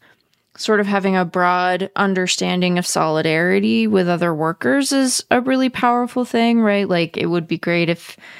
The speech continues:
next season we don't have any stories of, like, teams staying at hotels where the staff is on strike and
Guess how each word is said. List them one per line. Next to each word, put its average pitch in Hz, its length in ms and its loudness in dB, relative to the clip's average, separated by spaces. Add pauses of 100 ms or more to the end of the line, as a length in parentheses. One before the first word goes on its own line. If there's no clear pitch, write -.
(300)
next 190 320 0
season 180 280 0
we 180 100 2
don't 160 320 -2
have 180 540 0
any 175 300 -4
stories 165 680 -2
of, - 220 -2
like, - 360 -2
teams 175 500 0
staying 180 640 0
at 190 180 -2
hotels 214 680 0
where 165 440 -2
the 170 400 -4
staff 175 420 -2
is 185 160 0
on 185 220 0
strike 190 720 -2
and 165 640 -4